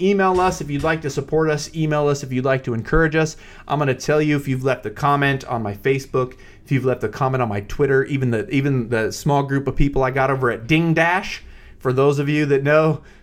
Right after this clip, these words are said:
uh, about that little website over there. I love, I love those believers over there. A great group of people. Uh, those little comments people leave on those kinds of websites, it really means a lot to me 'cause it helps encourage me.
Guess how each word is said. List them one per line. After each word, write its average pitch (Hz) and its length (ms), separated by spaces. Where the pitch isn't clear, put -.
uh, 123 400
about 143 300
that 147 180
little 151 160
website 151 400
over 151 160
there. 151 220
I - 20
love, 131 300
I 120 80
love 135 240
those 135 260
believers 139 400
over 135 160
there. 135 340
A 110 140
great 131 240
group 131 220
of 127 60
people. 127 460
Uh, 120 140
those 120 220
little 123 140
comments 131 420
people 123 240
leave 117 180
on 113 100
those 113 160
kinds 117 220
of 107 60
websites, 110 600
it 117 120
really 127 340
means 117 220
a 113 60
lot 107 300
to 127 80
me 110 200
'cause 107 160
it 101 80
helps 110 320
encourage 131 580
me. 120 300